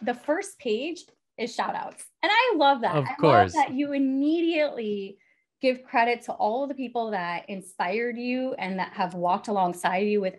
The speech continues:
Speaker 1: editing this and putting it
Speaker 2: Yeah.
Speaker 1: together and, you know, really giving glory to, um, the team. So that was really encouraging
Speaker 2: Totally.
Speaker 1: to see the character of who you
Speaker 2: Thank you.
Speaker 1: are and, and Christ shining through with that. So, um,
Speaker 2: Tthank you.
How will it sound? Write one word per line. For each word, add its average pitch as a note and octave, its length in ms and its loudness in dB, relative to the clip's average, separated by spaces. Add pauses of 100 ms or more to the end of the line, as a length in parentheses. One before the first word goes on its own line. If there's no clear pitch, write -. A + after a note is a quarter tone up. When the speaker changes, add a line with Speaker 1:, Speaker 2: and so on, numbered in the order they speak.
Speaker 1:
editing A3+ 400 0
this G#3+ 400 -2
and F3 240 -8
putting G#3+ 240 2
it G#3 160 -2
Speaker 2:
Yeah. F#3 280 2
Speaker 1:
together A3+ 320 -2 (320)
and, G3+ 640 2 (100)
you G#3+ 80 -2
know, G3 140 2
really A3 340 0
giving G3+ 300 -4
glory F3 340 -6 (140)
to, E3 420 -6 (100)
um, E3+ 240 -8
the F3 60 -10
team. G#3+ 460 -8
So F#3 320 -4
that F#3+ 200 -2
was A3 220 -6
really G3 300 -6
encouraging C#3+ 440 -2
Speaker 2:
Totally. G2 260 -6
Speaker 1:
to G#3 100 -12
see A3 320 -6
the G#3 60 -6
character A3 840 -4 (540)
of C4+ 200 2
who D4 120 2
you C#4 160 0
Speaker 2:
Thank B3 120 0
you. G#3 60 0
Speaker 1:
are A3 180 0
and, A#3 300 -2
and G3+ 180 -10
Christ A3 280 -4
shining G3+ 340 -6
through G#3 340 -4
with F#3 180 -6
that. E3+ 360 -8
So, F3+ 460 -6
um, F3+ 520 -6
Speaker 2:
Tthank G2+ 320 -4
you. F2+ 200 -14